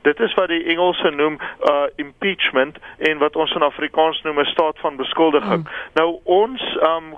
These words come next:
Speaker 1: grondwet maak nie voorsiening heeltemal vir 'n saak van beskuldiging nie, maar wel vir die verwydering van die president op 'n manier wat grootliks daarmee verband hou.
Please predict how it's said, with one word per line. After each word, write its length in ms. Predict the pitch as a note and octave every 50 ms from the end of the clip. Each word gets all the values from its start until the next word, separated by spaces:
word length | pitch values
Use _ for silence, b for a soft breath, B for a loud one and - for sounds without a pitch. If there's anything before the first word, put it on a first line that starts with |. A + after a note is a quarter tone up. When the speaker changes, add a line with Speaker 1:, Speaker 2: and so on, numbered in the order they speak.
| - -
Speaker 1:
grondwet 760 | - - - - F3 F3+ G3 G3+ G3 - - G3+ F3 -
maak 240 | - D#3 D#3 D3+ -
nie 140 | F3 G3 G#3+
voorsiening 680 | - - F3 D#3+ - - - F#3+ F#3 F3+ F#3 F3 E3+ D#3
heeltemal 480 | B2+ C#3 D#3+ - - G3+ D3+ D3+ D3
vir 140 | - - D3
'n 60 | D3+
saak 260 | - - D#3+ D3 C#3
van 180 | - - D#3+ C#3
beskuldiging 580 | C3+ B2+ - - D#3 D3+ C#3+ D3 - - C#3+ C#3+
nie, 100 | D3 C#3+ B B B B -
maar 160 | E3+ D#3+ C#3
wel 220 | - C3+ C#3+ E3 F3+
vir 160 | - - G3+
die 100 | G#3+ F#3+
verwydering 640 | - G3 E3 B2 B2 B2+ C#3 D3 E3 F3 E3+ E3 D#3
van 140 | - F3 D#3
die 100 | D3+ C#3+
president 460 | - D#3 C3+ B2+ B2 C3+ C#3+ C#3+ C#3
op 120 | D3 - -
'n 100 | D3+ C#3+
manier 340 | C#3 C3 A#2+ B2+ C#3+ D3
wat 160 | C#3 D3 C#3 -
grootliks 460 | - D3 D3 C#3+ - F3 C#3+ - -
daarmee 400 | - B2+ B2+ C3 C3 C#3 C#3 C3+
verband 480 | - - A#2+ G#2 - A#2 B2 C3+ B2
hou. 160 | - A#2 A2